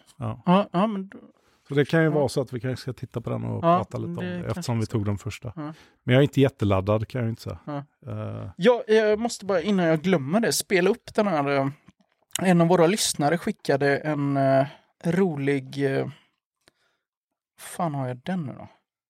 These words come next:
Speaker 2: Skickade, eh, vi tjötade ju om hur man uttalar, eh, eh, Emmanuel Carrère.
Speaker 1: Mm.
Speaker 2: Eh,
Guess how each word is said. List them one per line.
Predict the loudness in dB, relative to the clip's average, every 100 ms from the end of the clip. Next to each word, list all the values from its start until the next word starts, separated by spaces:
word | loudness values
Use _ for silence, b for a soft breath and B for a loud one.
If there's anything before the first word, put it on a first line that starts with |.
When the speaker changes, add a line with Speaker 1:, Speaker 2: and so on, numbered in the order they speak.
| _ _ _ _ _ _
Speaker 2:
Skickade, | -8 -8 -6 -6 -4 -4
eh, | -4 -4
vi | 2 4 4 2 -2
tjötade | 0 0 0 -4 -2
ju | 0
om | -2 -2
hur | -2
man | -2 -2
uttalar, | -4 -2 0 2 0 0
eh, | -2 -2 -4 -8 b b b b _
eh, | -8 -2 0 -2
Emmanuel | -4 -2 -2 0 2 0 -2 _ 0
Carrère. | 2 4 4 2 0 -10 _ _ _ -10
Speaker 1:
Mm. | -6 -6 -8 _ _ -12
Speaker 2:
Eh, | -6 -2 -2 -4